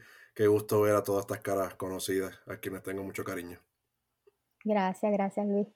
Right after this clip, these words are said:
Speaker 2: Para propósito de la discusión de hoy, las personas que les he presentado no saben las preguntas que les tocará contestar, ya las conocen de antemano,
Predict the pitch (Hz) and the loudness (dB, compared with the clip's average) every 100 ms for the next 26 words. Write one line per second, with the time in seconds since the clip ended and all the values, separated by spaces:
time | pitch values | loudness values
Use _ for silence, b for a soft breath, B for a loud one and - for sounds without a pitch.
0 | _ _ _ _ _ _ _ _ 254 247 | _ _ _ _ _ _ _ _ 12 12
1 | 247 240 277 302 311 302 294 302 302 294 | 12 8 12 12 12 12 10 6 8 10
2 | 302 302 262 240 247 233 226 220 214 233 | 12 12 12 12 10 8 4 4 2 2
3 | - 262 262 254 240 226 220 240 262 240 | 8 10 10 10 8 6 4 4 4 8
4 | 269 254 214 220 254 - 233 254 233 233 | 10 10 10 8 4 6 8 8 6 4
5 | 208 202 220 226 226 214 208 190 185 185 | 2 4 0 0 0 2 2 4 2 2
6 | 214 254 247 220 196 185 196 - 226 220 | 2 2 4 6 8 6 4 2 0 2
7 | 226 226 226 240 190 196 | 0 2 2 2 2 -2